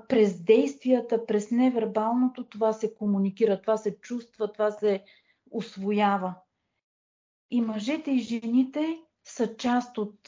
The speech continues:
такава патриархална система на мислене и ценностна система, която определя представите, кое е редно, кое е грешно, кое е нормално, кое не е нормално. Освен това,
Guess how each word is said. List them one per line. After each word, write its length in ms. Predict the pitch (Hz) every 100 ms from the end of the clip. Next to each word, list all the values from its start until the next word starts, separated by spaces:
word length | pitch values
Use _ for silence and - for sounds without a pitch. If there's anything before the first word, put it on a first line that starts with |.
| -
такава 680 | - 220 214 214 202 208 196 - _ _ 254 208 202
патриархална 920 | 226 208 208 196 196 220 220 220 214
система 520 | 202 196 - 214 208 196
на 100 | 185
мислене 540 | 190 202 196 185 185
и 80 | 180
ценностна 520 | 196 185 185 175 185
система, 540 | - 185 - 220 220
която 600 | 214 208 214 214 214 208 - _ _ _ _ -
определя 1000 | 233 226 226 208 175 214 226 220 208 202 - _ _ _ -
представите, 1120 | 220 202 - 226 214 208 214 - 202 190 180 190 190
кое 220 | 208 202
е 40 | 196
редно, 460 | 202 208 220 220
кое 200 | 214 202
е 80 | 196
грешно, 520 | 196 208 196 - 185 180
кое 120 | 208
е 20 | 196
нормално, 640 | 196 190 208 226 220 214
кое 180 | 214 208
не 160 | 208 208
е 40 |
нормално. 540 | 196 185 180 165 165 170 _ _ _ _ _ _ _ _ _ _
Освен 440 | 226 208 226 269 277
това, 560 | 262 226 233 233 269